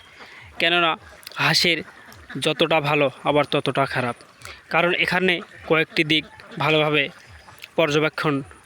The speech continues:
রাখতে হয়, যেমন খাদ্য এবং রোগবালাই। আপনি জানেন,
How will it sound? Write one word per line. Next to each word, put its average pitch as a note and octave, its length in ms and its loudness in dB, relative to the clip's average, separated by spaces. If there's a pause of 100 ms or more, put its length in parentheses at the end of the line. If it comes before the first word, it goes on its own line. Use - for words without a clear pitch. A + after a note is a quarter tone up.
(120)
রাখতে C#3+ 300 -2
হয়, B2 220 -2 (580)
যেমন D#3+ 320 0 (440)
খাদ্য C#3 300 -2 (420)
এবং C#3+ 240 2 (320)
রোগবালাই। C3 540 0 (600)
আপনি F3+ 280 2
জানেন, E3+ 280 2